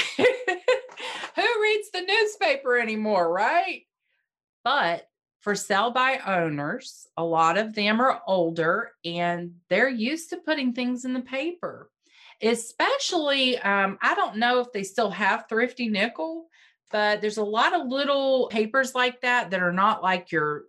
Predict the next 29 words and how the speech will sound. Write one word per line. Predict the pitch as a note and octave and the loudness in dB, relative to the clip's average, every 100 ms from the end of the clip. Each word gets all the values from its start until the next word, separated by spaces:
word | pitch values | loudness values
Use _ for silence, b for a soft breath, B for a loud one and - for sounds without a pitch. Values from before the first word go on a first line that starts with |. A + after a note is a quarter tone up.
| - | -8
the | E3 | -4
newspapers, | F3 G#3+ C#4 - F3 D#3+ E3+ D#3+ | 2 2 0 -2 -2 0 -2 0
but | E3+ | 0
they're | E3+ | 0
kind | E3+ A3+ A3+ | -2 0 0
of | G#3+ | 0
like | F#3+ - | -2 -2
trading | - G3 G3+ A#3+ | -2 0 0 -2
post | A#3 B3 B3 | 0 -2 -2
papers. | C4+ C4 C4 C4 B3+ - b b b b - | -6 -4 0 -2 -2 -16 b b b b -4
You'll | A3+ A3+ | -2 -2
see | C#4+ D4 | -2 0
'em | D4 | 2
on | C#4 | 2
the | A3+ | 2
little | G#3 G3+ | 0 -2
racks | D#3+ F3 G3 - - | -2 0 0 -2 -10
in | F#3+ | -10
the | E3+ | -4
grocery | E3+ F3+ - A#3+ | 0 -2 -2 -10
stores. | G#3+ - A3+ A#3 A3+ A3+ A3 | -8 -4 -2 0 0 0 -4
That | F3+ | -8
you've | F3+ F3 | -8 -4
got | G3 F#3+ | -2 -2
the | F3+ | -4
home | F3 F3+ G#3+ A3+ | 0 2 2 0
books | A3 A#3 - - | -2 -4 -4 -8
in | A#3 | -2
there, | A3+ A3 | -2 -2